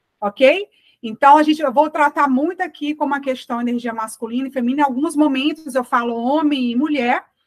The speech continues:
mas eu quero que vocês interpretem sempre como energia, tá? Só que para uma forma mais didática de falar, algumas vezes eu falo homem e mulher.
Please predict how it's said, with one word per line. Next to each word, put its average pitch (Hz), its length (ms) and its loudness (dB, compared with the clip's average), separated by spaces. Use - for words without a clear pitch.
mas 247 220 0
eu 277 100 -4
quero 277 200 -4
que 285 80 -14
vocês 277 340 -6
interpretem 294 840 -2
sempre 370 800 -4
como 285 360 0
energia, 240 880 -4
tá? 302 240 2
Só 339 240 2
que 427 120 -4
para 339 420 2
uma 302 260 0
forma 277 240 2
mais 254 280 -2
didática 262 800 -4
de 247 100 -8
falar, 277 540 -2
algumas 247 420 -4
vezes 247 300 -2
eu 269 100 -2
falo 254 320 -2
homem 240 320 -2
e - 20 -4
mulher. 294 400 -4